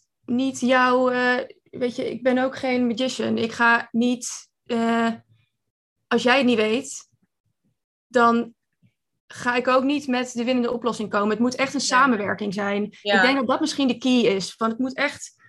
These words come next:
Speaker 1: dat je samen iets magisch creëert. Dat is
Speaker 2: Ja.
Speaker 1: het.
Speaker 2: Ja, dat jij hem als het ware kan, hè, dus dat jij er nog een schepje bovenop doet met
Speaker 1: Ja.
Speaker 2: jou, maar dat, ja, het, het verhaal en de wens en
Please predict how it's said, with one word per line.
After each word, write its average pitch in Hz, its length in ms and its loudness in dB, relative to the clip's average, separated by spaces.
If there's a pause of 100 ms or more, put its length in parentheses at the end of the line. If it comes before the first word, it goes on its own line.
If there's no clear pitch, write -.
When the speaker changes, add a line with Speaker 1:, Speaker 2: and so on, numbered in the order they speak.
(580)
Speaker 1:
dat 240 200 2
je 247 60 -2
samen 320 460 4
iets 233 120 0
magisch 233 360 2
creëert. 208 640 -4 (100)
Dat 226 180 -4
is 185 100 -2
Speaker 2:
Ja. 180 120 2
Speaker 1:
het. - 240 -8 (320)
Speaker 2:
Ja, 226 320 4
dat 220 200 0
jij 220 220 4
hem 220 120 2
als 214 200 -2
het - 100 -12
ware 202 380 2
kan, 190 520 -4
hè, 220 160 2
dus 208 200 -2
dat 202 200 -4
jij 214 140 4
er 226 100 2
nog 208 100 -4
een 202 60 -6
schepje 226 380 -4
bovenop 202 640 -2
doet 262 520 -2
met 214 500 -2
Speaker 1:
Ja. 240 220 -2
Speaker 2:
jou, 196 420 0
maar 202 180 0
dat, 202 460 -4
ja, 175 340 0
het, 196 340 -6
het 196 360 -4
verhaal 208 480 2
en 208 100 -2
de 185 100 -6
wens 202 380 0
en 196 240 -6